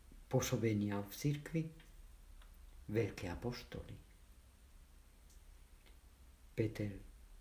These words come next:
a Pavol vylievali svoju, svoju krv za Krista.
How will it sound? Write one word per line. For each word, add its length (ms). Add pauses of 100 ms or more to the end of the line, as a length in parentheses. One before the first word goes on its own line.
(220)
a 80
Pavol 380 (3000)
vylievali 560 (1300)
svoju, 400 (1040)
svoju 360 (520)
krv 240 (2000)
za 200
Krista. 400